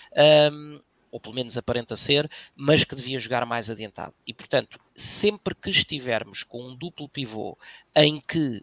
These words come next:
um dos elementos desse duplo pivô seja Coxo, vamos ter estas irregularidades.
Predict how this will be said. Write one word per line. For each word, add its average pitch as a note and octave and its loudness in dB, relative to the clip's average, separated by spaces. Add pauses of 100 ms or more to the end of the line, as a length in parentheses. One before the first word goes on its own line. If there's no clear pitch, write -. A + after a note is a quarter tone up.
(140)
um D3+ -6
dos C3 -6
elementos C3+ -2
desse A#2 -4
duplo B2 -12
pivô A#2+ -6
seja A#2 4
Coxo, - -4 (300)
vamos D3 4
ter C#3 -2
estas C3 0
irregularidades. A#2 -6